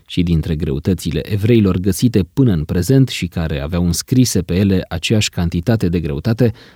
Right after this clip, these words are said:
doar câteva s-au dovedit a fi exact identice. Datorită acestui fapt, greutățile și măsurile antice pot primi numai un echivalent aproximativ în unitățile de măsură moderne. Greutățile antice erau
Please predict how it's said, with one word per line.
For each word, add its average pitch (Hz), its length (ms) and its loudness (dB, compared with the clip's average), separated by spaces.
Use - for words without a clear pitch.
doar 143 260 2
câteva 123 380 2
s-au 110 160 2
dovedit 95 460 2
a 90 60 0
fi 110 240 0
exact - 680 -6
identice. 95 600 -4
Datorită 139 400 0
acestui 147 360 2
fapt, 120 380 -2
greutățile 113 640 2
și 110 160 0
măsurile 107 580 4
antice 107 520 2
pot - 440 -2
primi 127 460 6
numai 123 440 6
un 123 160 6
echivalent 117 720 4
aproximativ 131 1120 2
în 101 140 2
unitățile 90 580 2
de 85 80 0
măsură 82 360 0
moderne. 80 460 -4
Greutățile 151 540 2
antice 143 460 4
erau 117 360 6